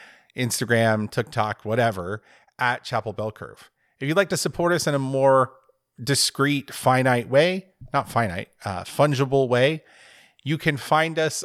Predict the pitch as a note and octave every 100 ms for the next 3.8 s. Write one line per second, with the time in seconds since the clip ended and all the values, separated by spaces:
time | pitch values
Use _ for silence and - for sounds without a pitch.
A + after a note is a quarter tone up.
0 | C3 B2 A2+ D#3 D#3 - D3+ C#3+ C#3+ A#2
1 | - - C#3 - C3+ B2 A#2+ A#2 B2+ B2+
2 | A#2 B2+ A#2+ A#2 - A#2 A2+ - - A2
3 | - A2 G2 G#2+ - E2+ E2 -